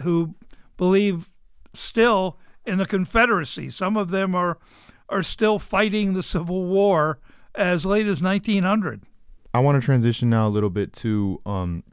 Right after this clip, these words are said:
Speaker 2: and we're closing in on our first set of questions so our listeners can know, um, to a, a chapter in the book c-, titled Florida Politics from eighteen forty-eight to twenty fourteen. Now, for the sake of the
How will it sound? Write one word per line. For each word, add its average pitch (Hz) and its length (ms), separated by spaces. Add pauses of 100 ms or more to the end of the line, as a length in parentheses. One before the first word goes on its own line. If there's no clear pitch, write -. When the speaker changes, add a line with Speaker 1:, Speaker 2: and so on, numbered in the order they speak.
(720)
Speaker 2:
and 117 100
we're 117 80
closing 123 360
in 113 120
on 104 120
our 95 120
first 98 300
set 95 120
of 85 100
questions 85 680
so 85 100
our 85 180
listeners 85 420
can 87 160
know, 78 240 (600)
um, 95 320
to 107 280
a, - 120
a 113 60
chapter 127 320
in 123 60
the 120 60
book 104 320
c-, 120 160
titled 95 480 (160)
Florida 127 240
Politics 104 540
from 90 240
eighteen 95 360
forty-eight 92 440
to 95 100
twenty 90 200
fourteen. 85 340
Now, 90 260
for - 140
the 90 80
sake 104 260
of 92 120
the 92 320